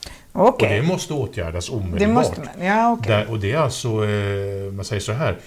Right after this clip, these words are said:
Speaker 2: det är indikation för akut operation och avlastning av, av, eh, eh, trycket som finns på de nervstrukturerna.
Speaker 1: Okej. Så om jag går omkring och har ont i ryggen en längre tid, då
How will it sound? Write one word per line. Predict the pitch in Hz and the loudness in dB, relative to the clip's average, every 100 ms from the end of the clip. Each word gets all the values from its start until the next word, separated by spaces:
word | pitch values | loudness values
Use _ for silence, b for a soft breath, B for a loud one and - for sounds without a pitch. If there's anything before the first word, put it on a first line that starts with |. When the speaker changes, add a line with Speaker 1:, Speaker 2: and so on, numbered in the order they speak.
| B | B
Speaker 2:
det | - | -6
är | 104 | -4
indikation | 160 160 156 147 147 - 98 92 | -2 -2 -2 -4 -8 -6 -6 -6
för | 90 | -6
akut | 92 95 117 151 165 | -6 -4 -4 -4 -4
operation | 143 143 131 127 92 85 87 | -6 -4 -4 -4 -4 -4 -4
och | 110 | -4
avlastning | 101 82 82 - - 135 90 | -4 -4 -8 -8 -8 -8 -8
av, | 85 - b b b - | -10 -14 b b b -12
av, | 92 85 82 82 | -8 -6 -6 -6
eh, | 82 82 82 80 82 | -8 -8 -10 -12 -14
eh, | 87 90 92 101 b b b b b - - 113 104 | -14 -16 -16 -18 b b b b b -20 -20 -16 -10
trycket | - 98 - - | -4 -2 -2 -6
som | - 104 | -4 -6
finns | 92 85 - | -6 -8 -8
på | 82 | -8
de | 82 | -6
nervstrukturerna. | 87 85 - 90 - 110 147 101 120 - - - | -8 -10 -12 -14 -10 -10 -10 -12 -14 -18 -20 -20
Speaker 1:
Okej. | - 214 233 - - B B B | -6 -4 -4 -8 -16 B B B
Så | - 208 - | 2 2 4
om | 214 214 220 | 6 6 8
jag | 226 233 233 - - | 8 10 10 6 0
går | 196 233 | 2 6
omkring | 233 240 277 285 285 | 6 4 4 2 4
och | 262 | 8
har | 220 - | 8 8
ont | 202 165 160 190 | 4 4 2 2
i | |
ryggen | 180 131 147 - - 165 b b b b | 2 2 -4 -6 -6 -8 b b b b
en | - 180 180 | 0 2 4
längre | 185 185 170 | 4 4 2
tid, | 165 - - - | -2 -6 -10 -8
då | 170 185 196 | 0 4 4